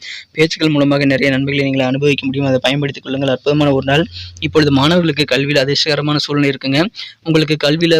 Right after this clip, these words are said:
புதிதாக ஆர்வம் ஏற்படுங்க. கல்வியில நல்ல முன்னேற்றகரமான சூழல் இருக்கும். உங்களுக்கு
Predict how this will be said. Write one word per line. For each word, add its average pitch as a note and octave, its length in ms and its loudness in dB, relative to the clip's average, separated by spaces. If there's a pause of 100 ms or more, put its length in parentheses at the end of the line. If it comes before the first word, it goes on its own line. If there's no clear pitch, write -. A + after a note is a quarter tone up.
புதிதாக D3+ 420 0
ஆர்வம் C#3+ 340 2
ஏற்படுங்க. C#3 460 -2
கல்வியில C#3+ 320 0
நல்ல C#3 240 0
முன்னேற்றகரமான C#3+ 600 0
சூழல் C#3+ 420 0
இருக்கும். D3 220 -4
உங்களுக்கு C#3 320 -2